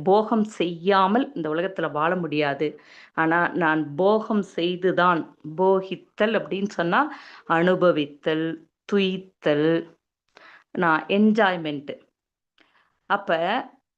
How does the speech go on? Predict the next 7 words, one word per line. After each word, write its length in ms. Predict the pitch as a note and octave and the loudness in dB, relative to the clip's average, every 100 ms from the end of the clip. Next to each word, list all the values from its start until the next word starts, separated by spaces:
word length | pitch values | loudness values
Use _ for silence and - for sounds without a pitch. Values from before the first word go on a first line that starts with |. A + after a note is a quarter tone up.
| _ - | _ -2
அப்ப 680 | F3+ G#3 G#3+ _ - C4+ | -2 -2 -6 _ -2 0
நான் 540 | A3 F#3+ F3+ F3+ - _ - | 2 2 2 0 -8 _ -4
அதை 580 | F#3+ F#3+ F3+ F3 - - F#3 | -2 0 0 -2 -6 -16 -8
மகிழ்ச்சியாகுது, 1040 | F#3+ G#3 G#3 C4+ E4 D#4 - A#3 F#3+ F#3 | 0 0 0 -2 0 -2 -4 -4 -4 -2
எனக்கு 280 | F#3+ G3 G3+ | -2 -2 -2
மகிழ்ச்சியை 640 | G#3 A#3+ F4 F4 C#4+ G3 - | 0 2 0 2 0 0 0
கொடுக்கணும் 600 | F#3+ G#3+ A3+ F3 - | -4 -2 -2 -4 -6